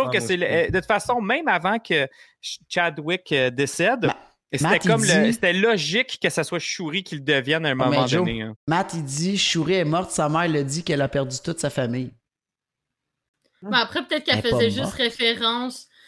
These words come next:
Speaker 4: Non, mais tu sais, peut-être qu'elle va mourir dans
Speaker 3: Ouais.
Speaker 4: le film, qui veut
Speaker 3: Ah.
Speaker 4: dire, mais moi, je pense qu'elle fait plus référence au fait qu'elle a perdu son mari, qu'elle a perdu son fils, qu'elle a perdu, tu sais, comme, je veux dire, à un moment donné, t'as pas mal perdu toute ta famille, là, il te reste juste ta fille, pauvre elle.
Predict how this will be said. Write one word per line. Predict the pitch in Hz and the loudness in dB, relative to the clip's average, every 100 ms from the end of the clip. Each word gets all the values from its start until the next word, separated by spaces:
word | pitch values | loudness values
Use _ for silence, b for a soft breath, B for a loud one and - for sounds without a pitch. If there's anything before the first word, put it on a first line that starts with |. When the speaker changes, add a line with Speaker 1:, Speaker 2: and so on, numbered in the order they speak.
| B - | B 0
Speaker 4:
Non, | 262 269 | 2 2
mais | 233 | 0
tu | 214 | -2
sais, | 254 | -6
peut-être | - 247 | -4 -2
qu'elle | 254 208 | -2 -2
va | 220 | -4
mourir | 214 220 220 | -2 -2 0
dans | 208 | 0
Speaker 3:
Ouais. | 151 | 0
Speaker 4:
le | 143 | 0
film, | 247 233 | -4 -6
qui | - | -8
veut | 202 | -2
Speaker 3:
Ah. | 139 | 0
Speaker 4:
dire, | 226 233 208 | 2 0 -2
mais | 208 196 b b b b | -2 -4 b b b b
moi, | 254 | -4
je | 392 | -2
pense | 277 294 | -2 -2
qu'elle | 277 | -4
fait | - 214 | -4 -6
plus | 262 330 | -4 -6
référence | - 226 226 214 226 247 | -4 -6 -4 -4 -4 -4
au | 214 | -6
fait | 226 233 | -6 -4
qu'elle | 208 | -2
a | 196 | -4
perdu | 196 202 196 | -4 -6 -6
son | 220 196 | -8 -6
mari, | 185 185 208 233 226 | -6 -8 -8 -10 -8
qu'elle | 190 185 | -6 -6
a | |
perdu | 190 185 - | -4 -6 -6
son | 185 175 | -10 -10
fils, | - 214 233 233 - | -4 -4 -4 -8 -12
qu'elle | 185 196 | -6 -6
a | |
perdu, | 196 196 196 214 | -4 -4 -4 -6
tu | |
sais, | 220 214 | -4 -4
comme, | 190 180 175 _ _ _ _ _ _ _ - | -6 -10 -12 _ _ _ _ _ _ _ -14
je | 214 | -8
veux | 190 | -2
dire, | 202 | 0
à | 202 | 0
un | |
moment | 208 214 | 2 0
donné, | 202 202 220 | 0 0 -2
t'as | 226 202 | -2 -2
pas | 208 | -2
mal | 202 196 | -2 -2
perdu | 202 190 190 196 | 0 0 -2 -8
toute | - 202 - | -6 -4 -2
ta | 185 | -2
famille, | 202 190 202 | 0 -2 -2
là, | 240 | -2
il | 240 | -2
te | 233 | -2
reste | 202 196 | -4 -4
juste | 208 - | -6 -6
ta | 170 | -6
fille, | - 214 214 | -4 -6 -4
pauvre | 180 185 190 | -6 -4 -4
elle. | 202 | -4